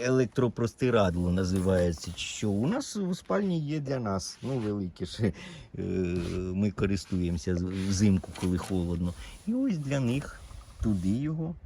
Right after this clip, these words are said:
якраз, якщо похолоднішає, ну, поки ще не буду стелити, ще доволі тепло і вмикати не надо. А якщо похолоднішає,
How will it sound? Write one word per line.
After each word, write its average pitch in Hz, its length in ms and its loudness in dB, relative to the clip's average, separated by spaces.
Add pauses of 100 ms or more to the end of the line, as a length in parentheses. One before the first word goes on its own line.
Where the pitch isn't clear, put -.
(120)
якраз, - 720 0
якщо 92 340 -2
похолоднішає, 101 960 0
ну, 117 300 0
поки 101 280 -4
ще - 180 -4
не 98 140 2
буду 101 340 -2
стелити, 76 640 -4 (220)
ще 80 340 -4 (100)
доволі 76 640 -2 (400)
тепло 113 420 0 (100)
і 85 40 -6 (260)
вмикати 82 640 -2
не 82 140 2
надо. 80 320 0
А 82 40 0
якщо 95 340 -4
похолоднішає, 113 920 -4